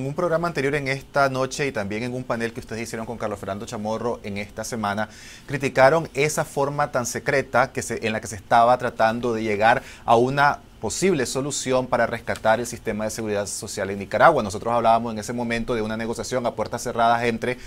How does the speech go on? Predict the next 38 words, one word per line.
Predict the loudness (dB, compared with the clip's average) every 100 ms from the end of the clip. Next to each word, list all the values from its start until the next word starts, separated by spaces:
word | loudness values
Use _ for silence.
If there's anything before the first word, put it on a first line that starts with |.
| -16 -2
la | 0
patronal, | 2 0 2 4 4
es | 2
decir, | -4 -2 -2 -4 -16 -16 -6
los | 0
grandes | 2 2 -4
empresarios, | -6 -6 0 2 2 -2 -6 -14 -2
y | 0
el |
gobierno | 2 2 2 0
sin | -4 -4
tomar | -2 -2
en | -2 -2
cuenta | -2 -2 0 0 0 -8 -6
a | 0 0
los | 0
trabajadores. | 2 2 4 4 4 2 0
Vimos | -2 -4
que | -2 -2 0
el | -2
famoso | 0 0 0 -2 -4
consenso | -6 -4 -4 -4 -4
entre | -4 -4
el |
gobierno | -2 0 0 0 -2 -4 -4
y | -2
el | -2
sector | -4 -8 -8
privado | -4 0 2 0
se | -4
rompió | -4 -6 -2 0 0
en | -2
esta | -6
ocasión | -8 -6 0 0 0 -8 -12
y | -2 0
hubo | 2
una | 2 0
decisión | -4 -4 -2 -2